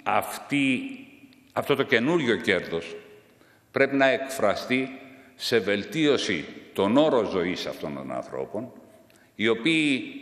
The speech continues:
οι περισσότεροι, η συντριπτική τους πλειοψηφία, θα έλεγα ότι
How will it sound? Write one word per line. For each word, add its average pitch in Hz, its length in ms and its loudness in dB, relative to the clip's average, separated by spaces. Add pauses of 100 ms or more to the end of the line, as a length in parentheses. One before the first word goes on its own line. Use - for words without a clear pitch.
(240)
οι 123 100 -2
περισσότεροι, 113 880 2
η 78 40 -4
συντριπτική 82 520 -8
τους - 160 -6
πλειοψηφία, 131 680 0 (440)
θα 139 140 2
έλεγα 131 220 6 (300)
ότι 101 760 0